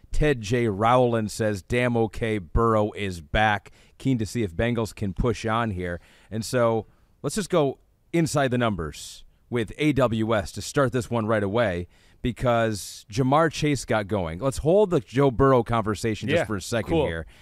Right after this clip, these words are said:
Speaker 1: and let's look at the numbers for Ja'Marr Chase, because maybe that is in tandem with how Joe got his flow back. Nineteen targets, fifteen catches, a hundred ninety-two yards,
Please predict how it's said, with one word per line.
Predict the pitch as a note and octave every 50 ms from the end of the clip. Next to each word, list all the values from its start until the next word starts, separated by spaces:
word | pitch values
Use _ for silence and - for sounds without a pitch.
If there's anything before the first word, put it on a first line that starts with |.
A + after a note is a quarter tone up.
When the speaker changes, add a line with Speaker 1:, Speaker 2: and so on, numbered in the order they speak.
| - - -
Speaker 1:
and | G2 A2
let's | C3 D3+ B2
look | E3+ F#3+ D#3
at | D3
the | C#3
numbers | C3 C3 C3+ C#3 C#3 B2 B2+ B2 A2+ -
for | - B2
Ja'Marr | A2 G2 A2+ G#2+ G#2+ A2 A2 G#2+ F#2+
Chase, | - - A2 F#2+ F2+ F2 -
because | - G#2+ G2 - G#2+ G2+ F#2+ - - _ _ _ -
maybe | G#2+ B2+ D3 D3+ D3+
that | B2+ A#2 C3 C3 C3 B2+ -
is | A#2+ A#2 A2+ G#2+ G2+
in | G#2 C#3+ B2+ A#2 G#2
tandem | - - C3 C3 B2+ A2+ A2+ G#2+
with | G#2 G#2 F#2+
how | F2 - A2+ G#2+ G#2 G2+ F#2+ F2+ - _ _ _ _
Joe | - F2+ F#2 A#2 A#2+ A#2 A2+
got | G#2+ A2 G#2+ G#2
his | G2 F#2 F2 -
flow | - - A#2+ B2 B2+ B2+ A#2+
back. | G2 F#2+ E2 D#2 D#2 E2+ - - - _ _ _ _ -
Nineteen | - G2+ A#2 C3 D#3 F3+ D#3+ B2 - D#3 D#3 D3
targets, | B2+ B2 B2+ B2 B2 A2+ B2 A#2+ -
fifteen | - - D#3 E3 - - - D3+ C#3 C3+ B2+
catches, | - - B2 A#2 A2+ - A#2+ G#2+ A2
a | G2+
hundred | F#2 - - F#3 F3+ F3 E3 C#3+
ninety-two | C#3+ C#3 C3+ C3+ B2+ C3 B2 - - B2+ B2
yards, | A#2+ A2 G#2+ G#2 G2+ G2+ G2+ G2+ -